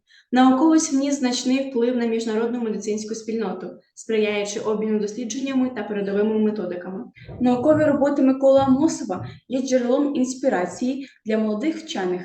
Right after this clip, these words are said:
Speaker 2: які прагнуть знайти нові шляхи лікування серцево-судинних захворювань.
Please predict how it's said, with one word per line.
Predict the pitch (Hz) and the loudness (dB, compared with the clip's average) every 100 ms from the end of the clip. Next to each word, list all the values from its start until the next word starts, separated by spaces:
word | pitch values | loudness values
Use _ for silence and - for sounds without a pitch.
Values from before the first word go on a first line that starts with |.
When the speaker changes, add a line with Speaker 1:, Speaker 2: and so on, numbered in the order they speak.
| - | -10
Speaker 2:
які | 196 - | -12 -8
прагнуть | 170 190 233 262 | -6 -4 -2 0
знайти | 254 240 226 233 | -2 -4 -6 -6
нові | 226 190 | -6 -6
шляхи | 190 - 185 202 | -8 -10 -10 -4
лікування | 180 - 185 208 262 247 - - - 202 | -4 -4 -8 -4 -4 -4 -10 -20 -16 -12
серцево-судинних | 185 233 262 254 196 190 190 | -8 -4 -4 -4 -6 -6 -4
захворювань. | 196 208 208 185 175 175 | -4 -6 -2 0 0 -2